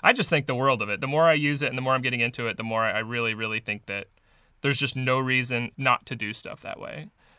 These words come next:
And to be honest, I don't know that I would have done this film that way or, or pushed for it without being pushed a little bit from, from Apple.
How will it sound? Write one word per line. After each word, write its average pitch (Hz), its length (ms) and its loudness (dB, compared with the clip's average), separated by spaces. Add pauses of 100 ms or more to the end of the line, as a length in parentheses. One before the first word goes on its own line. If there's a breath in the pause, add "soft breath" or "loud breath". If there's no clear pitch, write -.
(220 soft breath)
And 185 120 4
to 202 60 -2
be 185 120 2
honest, 190 320 6
I 165 100 6
don't 202 180 6
know 185 120 6
that 180 120 4
I 175 80 8
would 180 160 2
have 175 120 4
done 170 240 4
this 180 200 0
film 127 500 0
that 123 200 4
way 113 380 2
or, 135 160 2
or 135 220 2
pushed - 380 0
for 127 300 2
it 120 280 0
without 139 320 4
being 131 240 2
pushed - 300 0
a 131 40 2
little 127 200 0
bit 120 200 -4
from, 110 300 -2 (100)
from 113 160 -6
Apple. 117 440 -2